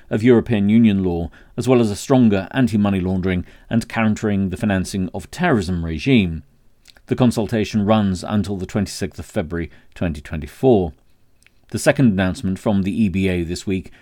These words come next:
is the extension of its guidance to A M L and C F T supervisors on crypto asset service providers, or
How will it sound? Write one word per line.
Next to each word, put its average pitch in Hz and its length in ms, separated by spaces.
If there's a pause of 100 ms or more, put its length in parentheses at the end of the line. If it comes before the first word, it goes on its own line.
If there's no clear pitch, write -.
(100)
is - 140
the 123 100
extension 113 480
of 95 80
its 92 140
guidance 101 540
to 90 320
A 95 120
M 92 140
L 87 220
and 85 180
C 95 180
F 85 140
T 98 240
supervisors 87 760 (220)
on 127 180
crypto - 420 (100)
asset 92 380 (160)
service 117 420
providers, 78 460
or 69 100